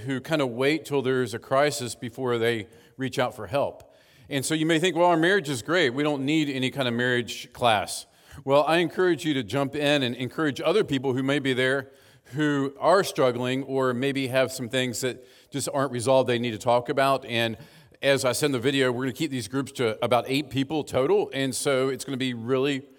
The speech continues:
really discussion-based, and it's gonna be very Bible-based. We're gonna look what does Scripture say about marriage and then have discussions out of that. And so I hope that you'll be a part of that. And just on this idea of marriage, I'd like to just give away a little book today.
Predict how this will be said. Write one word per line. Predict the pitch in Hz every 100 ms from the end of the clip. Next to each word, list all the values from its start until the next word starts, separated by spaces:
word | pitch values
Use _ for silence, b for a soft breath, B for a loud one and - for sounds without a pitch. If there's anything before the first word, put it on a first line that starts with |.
| b b
really | 123 131 131
discussion-based, | 113 104 - 139 135 143 139 143 139 135
and |
it's | 110
gonna | - 127
be | 117
very | 107 95 135 131
Bible-based. | 104 120 139 127 143 156 151 - b b b
We're | 131
gonna | 135
look | 131
what | 131 147
does |
Scripture | - - 135 156
say | 127 - 127 123 135
about | 123 120 120
marriage | 113 113 120 131 - b b
and | 127
then | 123 120
have | 127
discussions | 110 - - 135 123 117 107 95 - b b - -
out | 127 127
of | 107
that. | 120 117 85 -
And | 135 117
so | 139
I | 127
hope | 127 208 139
that | 135
you'll | 139
be | 127 131
a | 127
part | 120 139 139
of | 107
that. | 104 104 - B B B -
And | 147 151
just | 180 -
on | 156 156
this | 151 -
idea | 147 143 139
of | 127
marriage, | 135 165 147 127
I'd | 139
like | 131 127
to | - 120
just | 127 -
give | 147
away | 139
a | 131
little | 120
book | 104 170 185
today. | 131 127 175